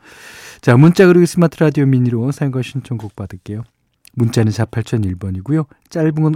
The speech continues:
오십 원, 긴 건 백 원, 미니는 무료입니다. 원더풀 라디오 일, 이 부 광고 듣고 이어가겠습니다. 자, 원더풀 라디오 김현철입니다. 보내주신 문자 좀 보겠습니다.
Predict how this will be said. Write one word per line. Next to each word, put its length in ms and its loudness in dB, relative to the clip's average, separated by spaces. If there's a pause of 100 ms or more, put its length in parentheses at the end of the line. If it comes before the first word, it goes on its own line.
오십 300 -8
원, 200 0
긴 180 -10
건 180 -8
백 180 -18
원, 200 -2
미니는 440 2
무료입니다. 400 -2 (340)
원더풀 360 2
라디오 220 0
일, 180 -4
이 40 -2
부 140 -6 (100)
광고 380 0
듣고 400 -6
이어가겠습니다. 640 -6 (2500)
자, 200 0
원더풀 380 2
라디오 240 2
김현철입니다. 1300 -2
보내주신 520 -6
문자 280 -6
좀 180 -10
보겠습니다. 1040 -6